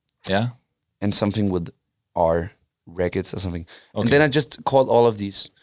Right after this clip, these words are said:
Speaker 2: and then I just found the cheapest one.
Speaker 1: Yeah. How
Speaker 2: Uh,
Speaker 1: mu-, how much was it?
Speaker 2: For the billboard, it was like, it, it's, it's, it was actually like, when I'm telling people, it's like, "Okay,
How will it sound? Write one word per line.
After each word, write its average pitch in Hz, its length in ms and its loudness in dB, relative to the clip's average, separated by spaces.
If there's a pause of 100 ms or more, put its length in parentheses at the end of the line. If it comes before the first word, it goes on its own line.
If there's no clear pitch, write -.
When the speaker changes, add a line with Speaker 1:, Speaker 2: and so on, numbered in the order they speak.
(400)
Speaker 2:
and 107 280 2
then 107 140 2
I 107 140 2
just 101 140 -2
found 98 200 2
the 95 100 -2
cheapest 120 280 -4
one. 95 400 -8
Speaker 1:
Yeah. 101 240 0 (260)
How 110 100 2
Speaker 2:
Uh, 104 40 4
Speaker 1:
mu-, 127 160 0 (120)
how 110 120 2
much 123 220 4
was 107 200 2
it? 98 80 -4 (1700)
Speaker 2:
For 131 140 2
the 127 60 4
billboard, 117 360 6
it 113 60 0
was 110 180 0
like, 107 260 4 (140)
it, 113 180 -6
it's, 117 220 -4 (180)
it's, 123 280 -4
it 123 100 2
was 123 220 2
actually 143 340 4
like, 110 260 4
when 110 140 2
I'm 101 100 0
telling 139 240 2
people, 131 220 2
it's 117 140 4
like, 95 180 2
"Okay, - 180 -2